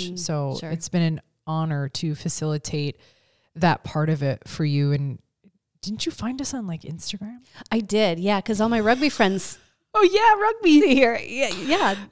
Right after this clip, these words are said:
Speaker 2: That's
Speaker 1: We're
Speaker 2: right.
Speaker 1: connected through rugby.
Speaker 2: We're
Speaker 1: I don't
Speaker 2: so,
Speaker 1: play
Speaker 2: there's
Speaker 1: rugby. <laughs>
Speaker 2: so many people, by the way, that, like, know you, who know me, and they're like, "How do you know this person?" I'm like, "I don't even know the int-,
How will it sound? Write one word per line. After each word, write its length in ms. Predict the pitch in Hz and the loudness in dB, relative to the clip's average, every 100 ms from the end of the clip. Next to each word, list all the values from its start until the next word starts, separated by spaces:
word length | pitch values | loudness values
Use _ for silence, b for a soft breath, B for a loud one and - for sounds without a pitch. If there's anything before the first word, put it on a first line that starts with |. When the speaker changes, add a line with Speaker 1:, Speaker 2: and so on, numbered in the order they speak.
| - | -6
Speaker 2:
That's 180 | 320 247 | 0 2
Speaker 1:
We're 120 | 330 | 4
Speaker 2:
right. 120 | 302 | 4
Speaker 1:
connected 420 | 277 294 302 294 | 4 2 0 -4
through 180 | 302 311 | -2 2
rugby. 260 | 302 277 254 | 2 4 4
Speaker 2:
We're 120 | 339 294 | 6 6
Speaker 1:
I 120 | 277 | 6
don't 220 | 302 339 | 8 8
Speaker 2:
so, 20 | |
Speaker 1:
play 100 | 440 302 | 8 8
Speaker 2:
there's 240 | 233 196 | 6 4
Speaker 1:
rugby. 60 | 220 | 4
<laughs> 100 | 262 | 6
Speaker 2:
so 280 | 277 320 349 | 8 8 6
many 260 | 359 330 | 4 4
people, 560 | 330 269 262 - 185 170 | 4 4 2 4 4 6
by 200 | 185 196 | 4 4
the 120 | 196 | 4
way, 260 | 185 196 175 | 4 6 6
that, 240 | 175 175 | 4 2
like, 280 | 175 175 160 | 2 -2 0
know 240 | 196 196 180 | 4 6 6
you, 380 | 175 277 269 | 8 8 8
who 120 | 226 202 | 6 2
know 220 | 185 175 | 0 0
me, 580 | 196 269 285 277 262 233 | 2 2 4 2 2 2
and 100 | 208 | 4
they're 100 | 196 | 4
like, 160 | 196 | 4
"How 120 | 220 | 4
do 60 | 311 | 2
you 100 | 269 | 4
know 140 | 262 | 4
this 160 | 277 262 | 4 4
person?" 260 | 269 254 233 | 4 4 4
I'm 60 | |
like, 180 | 220 - | 2 4
"I 80 | 285 | 2
don't 80 | 349 | 4
even 240 | 302 233 | 0 2
know 380 | 254 311 311 294 | 4 6 6 4
the 260 | 226 175 | 4 4
int-, 240 | 285 - | 2 -2